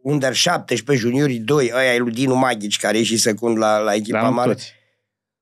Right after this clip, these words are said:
Speaker 1: Ba da,
Speaker 2: Pe toți?
Speaker 1: picior din
Speaker 2: Da.
Speaker 1: ăștia care, cum, i-a bătut pe, îi băteam și noi pe aia.
Speaker 2: Trei unu, chiar scor,
Speaker 1: Păi, decent.
Speaker 2: bun.
Speaker 1: Deci
Speaker 2: Da.
Speaker 1: a trimis juniorii doi.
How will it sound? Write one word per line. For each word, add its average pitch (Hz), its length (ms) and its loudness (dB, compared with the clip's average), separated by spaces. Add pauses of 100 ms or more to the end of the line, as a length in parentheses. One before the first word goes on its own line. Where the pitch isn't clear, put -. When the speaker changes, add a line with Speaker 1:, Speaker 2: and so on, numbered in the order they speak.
Speaker 1:
Ba 208 160 -2
da, 262 340 0
Speaker 2:
Pe - 100 -4
toți? 202 160 4
Speaker 1:
picior 262 500 2
din 170 180 -2
Speaker 2:
Da. 151 100 2
Speaker 1:
ăștia 147 280 0
care, 113 640 0
cum, 117 300 0
i-a 113 140 2
bătut 123 320 0
pe, 135 140 0 (100)
îi 117 260 -2
băteam 131 380 0
și 143 140 -2
noi 156 200 2
pe 95 100 -14
aia. - 100 -12 (260)
Speaker 2:
Trei 135 220 2
unu, 147 280 2
chiar 147 180 0
scor, 151 460 -2
Speaker 1:
Păi, 151 180 2
decent. 143 600 0
Speaker 2:
bun. 190 200 2 (120)
Speaker 1:
Deci - 180 0
Speaker 2:
Da. 139 80 2
Speaker 1:
a 135 60 2
trimis 131 760 0 (100)
juniorii 139 580 0
doi. 160 500 0